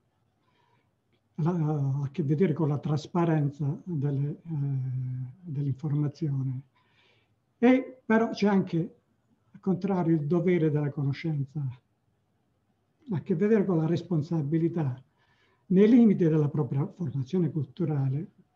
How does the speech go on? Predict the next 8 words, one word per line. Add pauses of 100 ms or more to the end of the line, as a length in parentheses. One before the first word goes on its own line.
(640)
perché
comunque
chi (120)
più
sa
ha
più
responsabilità.